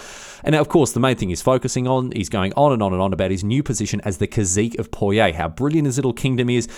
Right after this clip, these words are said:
and all the rest of it, and people are falling for it hook, line, and sinker. They're completely taken in. Now, to be fair, to be fair, it is not that implausible that a new country and a new government, uh, could have sprung up overnight like this in Latin America, given how,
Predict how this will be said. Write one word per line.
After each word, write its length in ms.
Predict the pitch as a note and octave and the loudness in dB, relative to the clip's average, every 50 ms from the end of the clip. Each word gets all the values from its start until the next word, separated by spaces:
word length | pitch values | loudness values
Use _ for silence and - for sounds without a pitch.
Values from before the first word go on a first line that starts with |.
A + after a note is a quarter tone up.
| - - - | -20 -16 -6
and 100 | - G2 | 0 2
all 160 | C3 D#3+ E3 | 4 6 6
the 80 | C3+ A2+ | 4 4
rest 200 | G2+ G2+ F#2+ - | 2 2 0 0
of 80 | G2+ F#2 | 0 0
it, 80 | G2+ - | 0 0
and 120 | G2+ G2 - | 0 -2 -4
people 280 | - C#3 C3 A#2 - - - | -2 -4 -2 -2 -2 -2 0
are 160 | F#2+ F#2+ F2+ | 0 0 0
falling 360 | - - - A#2+ A#2 A2+ A2 | 0 -2 0 2 2 2 0
for 180 | A2 - G#2+ G2+ | 0 0 0 0
it 80 | G2 - | 0 2
hook, 300 | - D3 C#3+ - - - | 0 0 0 0 -4 -2
line, 220 | G2+ G2+ G2+ G2 - | -2 0 0 -2 -2
and 180 | G2 G2+ G2 | -2 -2 -2
sinker. 240 | - - F2+ E2+ D#2+ | -2 -4 -4 -4 -4
They're 100 | D#2+ E2 | -6 -4
completely 460 | - C#3 - - - A#2+ A#2 A#2+ A2 | -4 -4 -4 0 0 -2 0 -2 -6
taken 320 | - - - F#2 - - - | -2 -2 -2 -2 -2 -2 -2
in. 80 | F#2 | 0
Now, 200 | A#2+ D3 B2+ F2+ - - - - - - - - - - _ _ _ - | 0 0 0 0 -2 -8 -18 -20 -20 -20 -20 -20 -20 -20 _ _ _ -6
to 180 | - - A#3 B3+ | 0 2 2 2
be 140 | B3 A3+ G3+ | 2 0 0
fair, 400 | - - D#3 B2+ F#2 - - - _ _ _ _ _ _ - | 0 0 2 2 2 0 -4 -12 _ _ _ _ _ _ -4
to 180 | - - F#3+ E3+ | 0 0 2 2
be 100 | F3 D#3 | 0 -2
fair, 380 | - - A2 F2 - - - - _ _ _ _ _ _ _ _ _ _ _ _ _ _ - - | -2 -2 -2 -2 -2 -6 -12 -20 _ _ _ _ _ _ _ _ _ _ _ _ _ _ -2 0
it 80 | C#3 | 2
is 140 | C#3+ C#3 A#2+ | 2 2 4
not 220 | C#3 D#3 G3 - | 4 4 4 4
that 120 | - A3+ G#3 | 4 2 2
implausible 840 | F#3+ D3+ - - - B2 A2+ A2+ A#2+ A#2+ A#2+ - F2 D#2 - A#2+ - - - - - - - | 2 0 -2 0 2 2 4 4 2 0 0 -2 -2 -4 -4 -6 -8 -12 -20 -20 -20 -16 -2
that 140 | - A#2+ A#2 | 0 2 4
a 60 | A#2 | 4
new 240 | A2+ A#2+ C3+ E3 F3+ | 4 4 2 2 0
country 460 | E3+ - C3+ C3 B2 - - B2+ B2 | 0 0 -2 0 0 0 0 0 0
and 120 | - G#2+ G#2+ | 2 0 0
a 40 | G#2 | 2
new 220 | G#2 A#2 A#2+ A#2 | 2 2 2 2
government, 460 | A2+ A#2+ G#2+ G#2 G#2 G#2+ G2 G2 - - | 2 2 0 2 2 0 -2 -2 0 0
uh, 160 | G#2 F#2 F#2 | 0 0 0
could 220 | - - - A3 A#3+ | 0 2 2 2 2
have 100 | D3+ - | 2 0
sprung 360 | - - - C3 A#2+ A#2 G#2+ | -2 -2 0 0 2 2 2
up 120 | F2 - | 0 2
overnight 440 | G#2+ G2 F#2 F2+ F2+ F2 F2 F2 E2 | 2 0 0 0 -2 -2 -2 -2 0
like 180 | F#2 F2 E2 - | 0 -2 -2 -2
this 180 | F#2 F2 - | -4 -4 -4
in 120 | G2 E2+ E2+ | -4 -4 -2
Latin 240 | E2+ F2 - F#2+ | -4 -4 -4 -4
America, 500 | E2+ D#2+ D#2 D#2+ D#2 E2 - A2 C3 C3 | -6 -4 -4 -4 -6 -2 0 0 0 0
given 240 | B2 B2 C3 B2+ C3+ | 2 0 2 2 2
how, 280 | A#2 A#2+ A#2 G#2 F#2+ | 0 2 2 2 0